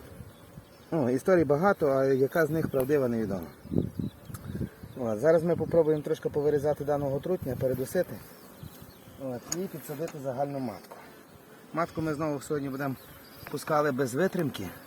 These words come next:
Просто запустимо. Е, і подивимося, як реагує на неї бджола. І зробимо то саме без витримки, як зробили на минулому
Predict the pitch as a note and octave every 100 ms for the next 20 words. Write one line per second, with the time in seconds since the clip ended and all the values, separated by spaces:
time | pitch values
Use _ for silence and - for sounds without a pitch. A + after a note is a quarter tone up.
0 | - - - - - - - D#3 C#3 C3+
1 | C3+ - F#3 - A2+ - - - - -
2 | - - C3 B2 A#2+ A#2+ A#2 A#2 A2+ A2+
3 | D3 D#3+ E3+ E3 - C#3 C3+ E3 D#3+ C3
4 | C#3 D3+ D3 - - - - - - C3+
5 | C3+ C#3+ C#3 D#3+ D3+ C#3 A#2+ C3+ C3 C3+
6 | C3 A#2 B2+ D#3 F3+ - - - - -
7 | - - - - - - G3 G3 F3 D#3
8 | - - - - B2 F#3 F3 C#3+ E3 -
9 | F#3 E3+ D3 - - - - - B2+ E3
10 | C3+ E3 G3+ F#3 C#3 - G2 F2 - -
11 | - - - C#3 C#3 C3+ D3 F3 F3 D3
12 | D3 C#3 D3 D#3+ D3+ C#3+ C3+